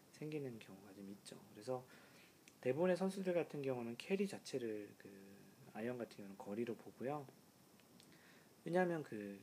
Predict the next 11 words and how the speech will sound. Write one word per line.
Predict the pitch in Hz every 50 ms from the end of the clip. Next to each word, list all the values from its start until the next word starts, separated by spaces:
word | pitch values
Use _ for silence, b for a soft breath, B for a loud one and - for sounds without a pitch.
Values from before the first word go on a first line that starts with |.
| - -
그린에 | - 120 135 139 135 123
이렇게 | - - - -
딱 | - 127 - -
떨어져서 | 175 180 185 175 151 135 -
그 | 123
자리를 | 107 104 101 98 95
쓰는 | - - 196 196 202
거니까 | 185 147 120 107 - - 101
캐리 | - - 175 190 190
자체가 | 165 143 120 - - 117 110 101
거리인데, | - - - - 95 95 101 131 156 180 196